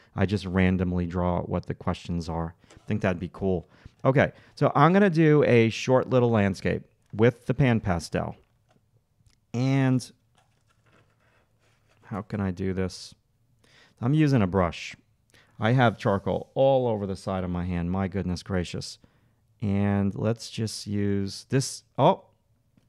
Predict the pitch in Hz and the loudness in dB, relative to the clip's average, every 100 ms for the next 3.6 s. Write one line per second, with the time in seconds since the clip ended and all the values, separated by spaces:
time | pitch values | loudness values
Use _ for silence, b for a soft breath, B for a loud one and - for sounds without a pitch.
0 | _ _ _ _ b b - 104 101 104 | _ _ _ _ b b -12 -4 -2 2
1 | 123 120 120 131 131 160 123 - 95 82 | 4 6 8 8 6 6 4 2 -2 -4
2 | - _ _ _ _ _ _ _ _ 104 | -8 _ _ _ _ _ _ _ _ -14
3 | 98 117 110 139 101 | -12 -12 -6 -4 -4